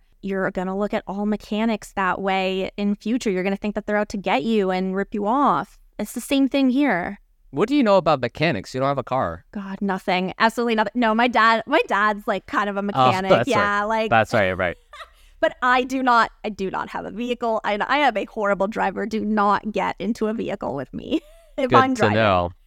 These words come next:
Speaker 2: Good to know.
Speaker 1: <laughs>
Speaker 2: So Simon wraps with this. "The least sexy parts are components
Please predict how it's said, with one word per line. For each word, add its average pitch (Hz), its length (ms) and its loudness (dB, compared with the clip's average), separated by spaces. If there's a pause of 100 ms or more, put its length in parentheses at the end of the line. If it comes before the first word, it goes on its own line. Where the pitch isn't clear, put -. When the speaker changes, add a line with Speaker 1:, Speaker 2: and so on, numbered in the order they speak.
(320)
Speaker 2:
Good 95 160 0
to 98 80 2
know. 92 340 2
Speaker 1:
<laughs> - 40 -4 (340)
Speaker 2:
So 190 160 -2
Simon 226 360 4
wraps 156 320 0
with 131 140 -8
this. - 380 -12 (360)
"The 143 120 -4
least 262 240 2
sexy 220 340 0
parts 160 400 0
are 147 140 0
components 156 580 -2